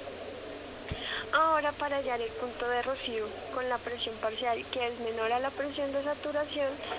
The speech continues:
que tendría, que tendría ochenta y cinco grados Fahrenheit,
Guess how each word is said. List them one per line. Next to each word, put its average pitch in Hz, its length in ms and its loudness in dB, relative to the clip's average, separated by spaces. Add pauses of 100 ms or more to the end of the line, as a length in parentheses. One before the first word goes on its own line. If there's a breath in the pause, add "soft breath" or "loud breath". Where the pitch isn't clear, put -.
(600 loud breath)
que 269 120 0
tendría, 247 600 2 (1600)
que 277 120 2
tendría 254 480 -2
ochenta 247 420 -2
y 269 60 -4
cinco 226 340 -2
grados 226 340 2 (140)
Fahrenheit, 262 600 0